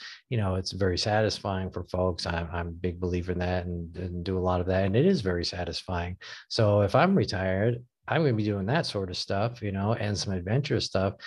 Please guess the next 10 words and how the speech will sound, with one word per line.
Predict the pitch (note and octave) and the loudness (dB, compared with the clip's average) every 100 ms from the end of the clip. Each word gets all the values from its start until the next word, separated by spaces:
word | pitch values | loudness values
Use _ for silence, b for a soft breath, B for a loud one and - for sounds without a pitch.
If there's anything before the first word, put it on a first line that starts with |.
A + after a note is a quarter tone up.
| B B - | B B -2
as | G#2 G2 | 0 0
opposed | - G#2 G2 - G#2 | 0 2 2 0 2
to | G2+ G2 G2 F#2+ | 2 4 2 0
just | G#2+ G2 | 0 0
saying, | - G2 F#2+ F#2+ G2 - _ - | 2 2 2 0 -4 -12 _ -2
"Okay, | C3 A#2+ G2+ | 0 2 2
well, | F#2+ G#2 F#2+ F#2 | 4 4 2 0
I've | F#2 | -2
worked | F2+ G2+ B2+ G#2+ | -2 0 0 0
my | G2 | -4